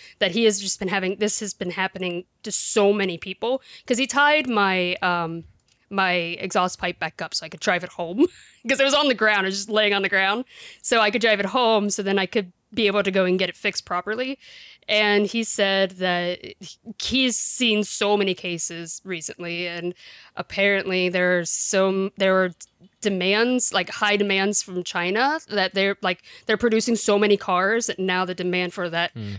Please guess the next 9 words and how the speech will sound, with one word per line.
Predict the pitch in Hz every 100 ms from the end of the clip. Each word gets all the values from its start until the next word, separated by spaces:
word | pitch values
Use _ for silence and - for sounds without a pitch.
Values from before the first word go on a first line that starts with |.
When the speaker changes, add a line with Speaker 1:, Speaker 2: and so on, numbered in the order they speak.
| -
Speaker 1:
precious | 202 185 190 190
metal | 185 185
that's | 180 -
in | 180 180
these | 175
converters | - 170 180 175 175 175
has | 165 185 -
just | 196 - -
skyrocketed. | - - 160 165 151 - - -